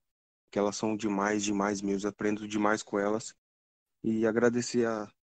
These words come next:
a rapaziada do We Believe aí, que falar pra você, nossa equipe é sensacional, um apoiando o outro. E esses erros de gravações aí é,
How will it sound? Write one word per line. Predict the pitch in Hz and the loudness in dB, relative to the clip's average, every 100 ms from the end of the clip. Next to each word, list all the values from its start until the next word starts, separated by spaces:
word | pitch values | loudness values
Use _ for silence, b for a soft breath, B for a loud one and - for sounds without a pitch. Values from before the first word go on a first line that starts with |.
| _ _ 107 | _ _ -10
a | |
rapaziada | 117 110 113 107 107 107 | -6 -2 -2 0 0 0
do | 107 | 0
We | 107 | 0
Believe | 104 104 104 98 | 0 0 2 2
aí, | 101 | 0
que | - 110 | 0 -2
falar | - 107 104 | 0 2 2
pra | 110 | 4
você, | 110 107 101 | 2 2 0
nossa | 98 - | -2 -2
equipe | 98 98 104 | -4 -2 -2
é | |
sensacional, | 101 98 101 95 98 87 92 95 _ _ _ _ _ - | -2 -2 -2 -2 -2 0 -2 -4 _ _ _ _ _ -6
um | 104 | -2
apoiando | 101 110 104 104 | 2 4 6 6
o | 98 | 4
outro. | 98 101 - 92 | 4 2 0 -2
E | 98 101 101 104 | 0 2 0 2
esses | 107 - 104 | 0 0 2
erros | 113 110 | 2 2
de | 107 | 2
gravações | 107 104 101 110 101 | 6 4 4 2 4
aí | 104 107 | 4 6
é, | 107 | 4